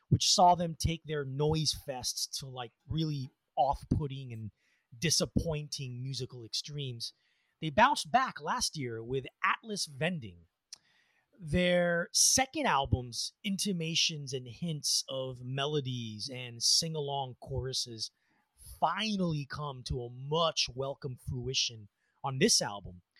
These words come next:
which with each listen seems like a turning point record for them. It seems clear that singer, guitarist, chief songwriter Alex Edkins has found love and must be in some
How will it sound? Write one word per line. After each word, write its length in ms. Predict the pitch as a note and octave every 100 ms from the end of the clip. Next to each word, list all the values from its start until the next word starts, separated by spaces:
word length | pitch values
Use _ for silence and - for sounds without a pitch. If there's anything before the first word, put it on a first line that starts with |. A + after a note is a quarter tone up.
| _ _ _ -
which 480 | E3 F#3 - - F#3
with 160 | E3+ D#3+
each 200 | E3 F3
listen 480 | E3 F3+ - C#3 C#3
seems 420 | - D3+ D3+ C#3
like 220 | C#3 B2+
a 60 | D3
turning 420 | - E3+ D#3 C#3 -
point 220 | C3 A#2 A#2
record 340 | C3 - G2+ F#2 _ -
for 200 | C3+ B2+
them. 240 | F#2+ F#2 _ - _ _ _ -
It 120 | F3
seems 260 | - C#4 B3
clear 400 | - - A3 G#3
that 200 | E3+ - -
singer, 480 | - F#3 E3 E3+
guitarist, 720 | D3 D#3 - C#3+ C#3+ C#3+ C#3 -
chief 280 | - - D#3+
songwriter 720 | - D#3 C#3+ C#3 B2+ B2 B2 B2+
Alex 340 | C#3+ C#3+ C#3 -
Edkins 540 | D3+ C3+ D3 B2 A#2+
has 260 | B2+ A#2 - _ _ _ _ -
found 340 | B3+ C4+ C#4+ A#3
love 640 | A3+ A#3+ F3 B2 F#2+ F#2 F#2+ - _ _ -
and 140 | E3
must 240 | G#3+ - -
be 140 | G3+
in 100 | F#3
some 400 | - F3 D#3